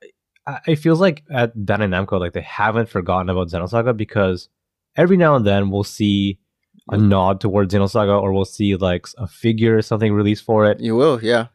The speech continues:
Speaker 2: There, I mean,
Speaker 1: And,
Speaker 2: there was
Speaker 1: um,
Speaker 2: a
Speaker 1: I, I think really recently, like, was it the same one from Alter? Was it the Xenos-, the Cosmos figure? Like,
Speaker 2: It's
Speaker 1: 'cause
Speaker 2: the
Speaker 1: the
Speaker 2: Cos-, it's a Cosmos figure from Xenoblade two, the
Speaker 1: Oh,
Speaker 2: D L C
Speaker 1: okay, right,
Speaker 2: that she was
Speaker 1: right.
Speaker 2: in.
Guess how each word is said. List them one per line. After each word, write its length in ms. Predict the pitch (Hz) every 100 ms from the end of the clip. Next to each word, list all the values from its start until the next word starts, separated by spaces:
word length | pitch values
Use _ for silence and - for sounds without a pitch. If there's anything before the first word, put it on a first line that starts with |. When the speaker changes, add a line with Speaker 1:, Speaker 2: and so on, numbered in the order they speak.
| _
Speaker 2:
There, 200 | 123 135
I 100 | 139
mean, 140 | 120
Speaker 1:
And, 60 | 113
Speaker 2:
there 60 | 123
was 140 | 113
Speaker 1:
um, 120 | 113 _ _ - - _ _ _ _ -
Speaker 2:
a 40 |
Speaker 1:
I, 160 | 156 190
I 20 |
think 200 | 214 135
really 300 | 98 165 170
recently, 540 | 104 120 - 151 160 160
like, 360 | 117 98 - _ _ _ -
was 180 | 131 135
it 80 | 160
the 80 |
same 220 | 147 147 120
one 160 | 117
from 140 | 117 90
Alter? 280 | 104 160 156
Was 200 | 110 110
it 100 | 101
the 60 |
Xenos-, 360 | 92 98 98 123
the 380 | 104 95 92 -
Cosmos 340 | 101 101 120
figure? 360 | 151 151 165 151
Like, 220 | 92 90
Speaker 2:
It's 240 | 151 - -
Speaker 1:
'cause 140 | 131
Speaker 2:
the 80 | 120
Speaker 1:
the 20 |
Speaker 2:
Cos-, 320 | 160 170 -
it's 140 | - 143
a 60 |
Cosmos 520 | - 170 196 196 180 -
figure 300 | 160 143 139
from 680 | - - 139 139 135 131 123 -
Xenoblade 800 | 110 120 135 120 117 113 113 101 _ -
two, 600 | - 147 127 104 95 95 -
the 80 | 110
Speaker 1:
Oh, 20 |
Speaker 2:
D 100 | 127
L 180 | 135 120
C 100 | 147 135
Speaker 1:
okay, 80 | 117
right, 180 | 95 87
Speaker 2:
that 140 | 113
she 80 | 139
was 100 | 117
Speaker 1:
right. 220 | 104
Speaker 2:
in. 60 | 90